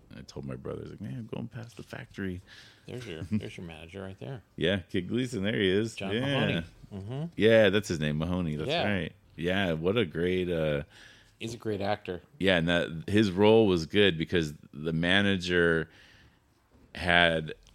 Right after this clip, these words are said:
Speaker 1: so many things at play. Like, he was compassionate towards the players 'cause he knew they were kinda getting screwed over by ownership.
Speaker 2: Mm-hmm.
Speaker 1: He also was a virtuous man, so he didn't,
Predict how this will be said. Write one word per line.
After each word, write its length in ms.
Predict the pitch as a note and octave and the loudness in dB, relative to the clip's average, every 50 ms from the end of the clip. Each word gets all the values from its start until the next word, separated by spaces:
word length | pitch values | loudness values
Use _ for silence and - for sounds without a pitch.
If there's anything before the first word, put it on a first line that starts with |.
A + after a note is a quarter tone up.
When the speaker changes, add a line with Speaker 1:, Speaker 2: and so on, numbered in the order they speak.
| _ _ - | _ _ -14
Speaker 1:
so 360 | - - - - - B2 A#2+ A#2 | -10 -8 -8 -2 2 4 4 6
many 260 | A2+ A2 G#2+ G2+ F#2+ | 6 6 6 6 4
things 320 | E2+ F#2+ F#2 F2+ E2+ D#2 | 4 2 2 2 2 0
at 120 | D#2+ C#2+ - | -2 -4 -4
play. 260 | - D#2+ B1+ A#1 A1+ | -4 -4 -4 -2 -4
Like, 180 | A1+ C2+ - | -4 -6 -6
he 180 | - - F2+ E2+ | -4 -2 -2 0
was 340 | D#2+ D#2 D#2 D2 C#2 - - _ | 0 0 0 -2 -2 -6 -14 _
compassionate 720 | - - E2 D2 E2+ F2 F2+ F#2+ F#2+ F#2+ - G#2+ G2 - | -6 -4 -4 2 4 6 6 6 6 4 2 -2 -4 -4
towards 240 | - G#2 F#2 F2 D#2 | -2 0 0 0 0
the 80 | E2+ D2+ | -2 -8
players 420 | _ - E2+ D#2 D2+ D#2 D#2 D2+ | _ -2 -2 0 0 0 -2 -4
'cause 160 | - D#2+ D2 | -4 -8 -6
he 120 | D#2 E2+ D#2 | -4 -4 -2
knew 200 | D#2 D#2+ E2 D#2 | 0 0 0 0
they 160 | D2 D#2 D2+ | 0 -2 -2
were 100 | D2+ D2+ | -4 -6
kinda 280 | - - D#2+ D2 D2 D2 | -4 -6 -4 -4 -4 -4
getting 360 | D2 D2+ - - B1+ C2+ C2 | -4 -6 -6 -6 -8 -10 -10
screwed 320 | - - - E2 D2+ C#2+ | -10 -12 -8 -8 -6 -4
over 220 | D2 D2 D2 D#2 D2 | -2 -2 -2 -4 -4
by 200 | C2+ D2+ D2 - | -4 -4 -4 -4
ownership. 640 | - C#2+ C#2+ C#2 C#2 C#2 D2+ D#2+ D#2 D2 C#2+ C#2 - _ _ - | -4 -4 -4 -4 -6 -6 -6 -6 -4 -4 -4 -6 -8 _ _ -16
Speaker 2:
Mm-hmm. 240 | F2+ E2+ F2+ F2+ F2+ F2 - _ _ | -14 -14 -12 -12 -12 -12 -14 _ _
Speaker 1:
He 180 | - - D#2+ - | -4 -4 -2 -2
also 840 | C2 D2+ D#2 D#2 D#2 - E2+ E2 D2+ D2+ D2 D2 D2 C#2+ C2+ - - _ _ | 0 -2 -2 -2 -2 -2 -2 0 2 2 2 2 0 -2 -4 -6 -10 _ _
was 480 | - - - - C2+ D2 D2 C#2+ C#2 D2+ | -18 -16 -14 -10 -6 -4 -4 -2 -2 -2
a 80 | D2 | -4
virtuous 560 | C2+ C#2+ E2+ G2 G#2+ - - F#2+ F2 D#2 - | -2 2 2 2 2 2 0 0 0 0 0
man, 380 | D2+ D2+ C#2+ D2 D2 D2 D2 D2 | -2 0 0 2 2 0 0 -2
so 160 | - - D#2 | -2 -2 -4
he 160 | C#2 D#2 D#2+ | -2 -2 -2
didn't, 460 | C#2+ D2 D#2+ D#2+ - C#2+ D#2 D2 - | 0 2 0 0 0 -2 -6 -6 -6